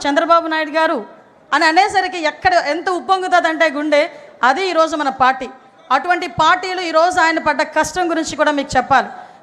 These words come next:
రా-, రోజుకి ప్రతిపక్షంలో ఉండేటప్పుడు అలాగే కష్టపడతారు,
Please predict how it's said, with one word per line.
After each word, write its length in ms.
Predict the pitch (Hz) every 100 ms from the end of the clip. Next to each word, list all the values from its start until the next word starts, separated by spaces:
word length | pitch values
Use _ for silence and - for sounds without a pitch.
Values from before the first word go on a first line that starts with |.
| 220
రా-, 460 | 269 359 247 226 254 247 208
రోజుకి 720 | 294 370 392 381 349 359 381 -
ప్రతిపక్షంలో 640 | 269 269 349 392 392 370 370
ఉండేటప్పుడు 500 | 349 359 359 359 370
అలాగే 280 | 330 339 339
కష్టపడతారు, 720 | 311 302 302 277 285 277